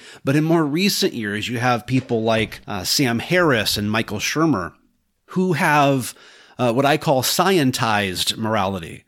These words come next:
They have tried to take the subject of morality and make it a subject of science.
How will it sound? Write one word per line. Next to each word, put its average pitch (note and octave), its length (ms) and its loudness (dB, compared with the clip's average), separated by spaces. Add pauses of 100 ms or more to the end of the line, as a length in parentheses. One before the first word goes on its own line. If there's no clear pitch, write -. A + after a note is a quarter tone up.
(460)
They B2+ 160 0
have C3 380 0 (220)
tried D#3 300 2
to D3 80 2
take F3+ 380 -2
the C#3 120 -2
subject C3+ 440 -2
of B2+ 60 2
morality A#2 500 2
and A#2+ 260 0
make D3 300 2
it C3 100 0
a G#2 120 -6
subject A2 500 -2
of G2 100 -8
science. - 680 -6